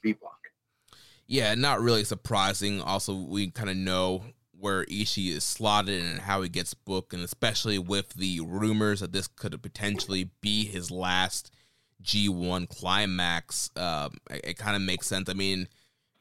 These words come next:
Speaker 2: in the last several years, he's kind of a guy that usually kinda finishes, like, four and five, maybe five and four, but usually kind of that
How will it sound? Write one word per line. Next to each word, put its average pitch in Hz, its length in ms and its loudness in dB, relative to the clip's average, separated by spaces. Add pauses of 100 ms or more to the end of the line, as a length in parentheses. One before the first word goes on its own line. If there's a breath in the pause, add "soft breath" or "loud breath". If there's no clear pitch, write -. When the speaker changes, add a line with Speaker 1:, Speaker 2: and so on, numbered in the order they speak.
(100)
Speaker 2:
in 113 40 -4
the 113 40 0
last 113 240 4
several 104 180 2
years, 104 140 4
he's 104 100 -4
kind 117 160 0
of 101 60 0
a 95 40 -4
guy 95 180 2
that 85 40 0
usually 107 240 0
kinda 92 300 -2
finishes, 101 640 2
like, 85 220 0 (420)
four 120 300 10
and 95 100 2
five, 101 800 6
maybe 113 540 4
five 104 260 2
and 95 120 -2
four, 95 220 2
but 85 80 -2
usually 110 340 2
kind 101 220 -2
of 95 80 -2
that 87 240 0